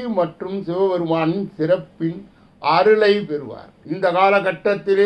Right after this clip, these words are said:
உங்களுடைய தவறான செயல்கள் அனைத்தும் நின்றுவிடும். மத பணிகளிலே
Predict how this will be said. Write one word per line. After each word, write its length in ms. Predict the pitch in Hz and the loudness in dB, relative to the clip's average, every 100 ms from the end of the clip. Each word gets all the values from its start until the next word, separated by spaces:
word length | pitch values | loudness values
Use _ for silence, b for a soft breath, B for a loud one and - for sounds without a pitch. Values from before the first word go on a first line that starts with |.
| 208 | 4
உங்களுடைய 480 | 190 185 185 180 180 165 | 4 4 6 6 4 0
தவறான 400 | 170 180 180 202 214 - | 2 4 6 4 4 2
செயல்கள் 340 | 196 196 196 | 2 6 6
அனைத்தும் 420 | 175 190 - 214 196 | 4 0 -2 -6 -4
நின்றுவிடும். 540 | 180 185 196 190 208 - b b b b b 156 | -4 -2 0 2 0 -6 b b b b b 0
மத 220 | 220 247 247 - 202 | 4 4 2 -2 0
பணிகளிலே 600 | 220 269 262 240 233 | 0 6 4 6 4